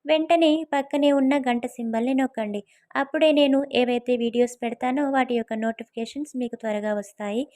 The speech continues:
ప్లీజ్ మన ఛానల్ని సబ్స్క్రైబ్ చేసుకుని సపోర్ట్ చేయండి. మీ friends and ఫ్యామిలీకి షేర్ చేయండి.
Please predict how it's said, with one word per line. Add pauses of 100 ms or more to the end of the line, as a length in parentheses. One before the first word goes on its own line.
(360)
ప్లీజ్
మన
ఛానల్ని (300)
సబ్స్క్రైబ్
చేసుకుని
సపోర్ట్
చేయండి. (360)
మీ
friends
and
ఫ్యామిలీకి
షేర్
చేయండి.